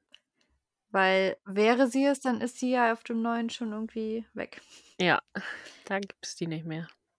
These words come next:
Speaker 1: Na ja, also, wir sehen, äh, Bibi und Tina, die so in ihre Fäustchen reinkichern,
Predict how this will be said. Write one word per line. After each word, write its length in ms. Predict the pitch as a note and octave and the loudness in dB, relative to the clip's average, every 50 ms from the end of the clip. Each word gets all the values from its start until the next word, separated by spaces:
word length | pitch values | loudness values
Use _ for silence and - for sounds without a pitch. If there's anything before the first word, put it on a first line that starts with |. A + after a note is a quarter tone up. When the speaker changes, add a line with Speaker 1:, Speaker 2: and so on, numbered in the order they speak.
| _ _ _ _ _ _ - - _ | _ _ _ _ _ _ -20 -12 _
Speaker 1:
Na 120 | - A3+ G#3 | -4 -2 0
ja, 100 | G3 - | 0 0
also, 240 | F3+ G3+ G3+ A3+ A3+ - - - - _ - | 2 2 2 2 0 0 -6 -20 -20 _ 0
wir 140 | A3 A3 | 0 2
sehen, 300 | G3 A3 A3+ A3+ A3 G#3+ | 4 4 4 4 4 2
äh, 200 | G3+ - - G3 F#3+ | 0 0 -2 -2 0
Bibi 260 | A#3 A#3 A3 A3+ G3 | -2 -2 0 0 -2
und 120 | F#3+ G3 | -2 -4
Tina, 360 | - - B3+ B3+ B3 C4 C4 A#3+ | -4 -2 -2 0 0 0 0 -2
die 440 | - G#3+ G#3 G#3 G#3 G#3 G#3+ A#3+ _ _ _ _ _ _ _ _ _ _ _ _ _ _ _ _ _ | -2 -4 -4 -4 -4 -4 -6 -8 _ _ _ _ _ _ _ _ _ _ _ _ _ _ _ _ _
so 380 | - - - G#3 - G3 F#3+ - - _ _ _ _ - | -8 -4 -2 0 0 0 -2 -6 -8 _ _ _ _ -4
in 160 | G#3+ G#3 G3+ | -4 -4 -2
ihre 360 | F#3+ F#3+ G3+ F#3+ F#3+ F#3 F#3 | -2 -4 -2 -2 0 -2 -2
Fäustchen 600 | F#3 - - A#3+ A#3+ A#3 - - - - A3+ A3 | -2 -4 -4 -4 -4 -4 -6 -8 -8 -6 -4 -4
reinkichern, 840 | A3 G#3+ A3 A#3+ A#3 A3 A#3 - - A#3+ - - B3 A#3+ A#3 B3+ | -4 -4 -4 -4 -4 -4 -6 -8 -10 -8 -6 -4 -4 -4 -4 -4